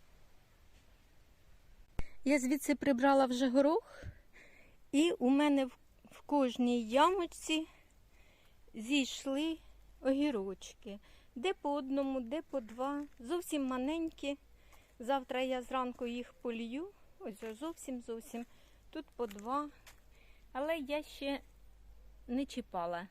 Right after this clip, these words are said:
не, не прибирала. Ну, де вже три листочки, ото, чи один, м,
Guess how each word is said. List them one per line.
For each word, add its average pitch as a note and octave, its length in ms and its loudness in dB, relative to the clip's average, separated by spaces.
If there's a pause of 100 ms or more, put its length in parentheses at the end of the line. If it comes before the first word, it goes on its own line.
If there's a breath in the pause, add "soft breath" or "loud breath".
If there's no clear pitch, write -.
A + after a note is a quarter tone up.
не, A#3 180 -6 (140)
не B3+ 160 -4
прибирала. G#3 640 -6 (480 soft breath)
Ну, A4 320 -4
де C4 200 -2
вже C#4 160 -4
три C#4 240 -4
листочки, C4+ 640 -4
ото, G3 260 -8
чи G3 200 -12
один, G3+ 260 -6
м, G#3 840 -10